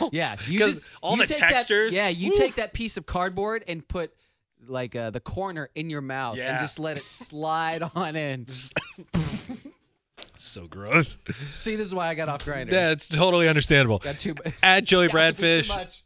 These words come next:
Speaker 1: on all the Insta-, all the Instagrams. Uh, <laughs> I am at Pomo and Kitch. Yeah, whatever. I'm tired. Are you tired?
Speaker 2: Yeah, I am tired.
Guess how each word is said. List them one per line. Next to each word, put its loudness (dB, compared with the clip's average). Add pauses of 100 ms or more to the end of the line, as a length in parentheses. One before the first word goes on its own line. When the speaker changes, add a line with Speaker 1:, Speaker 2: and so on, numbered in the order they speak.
Speaker 1:
on 0
all 2
the 2
Insta-, -2
all 0
the 0
Instagrams. -2 (260)
Uh, -2 (440)
<laughs> -20
I -2
am -2
at 4
Pomo 2
and -2
Kitch. 0 (420)
Yeah, 4
whatever. 0
I'm -2
tired. -2 (160)
Are -10
you 0
tired? 0
Speaker 2:
Yeah, -6
I -6
am -4
tired. -4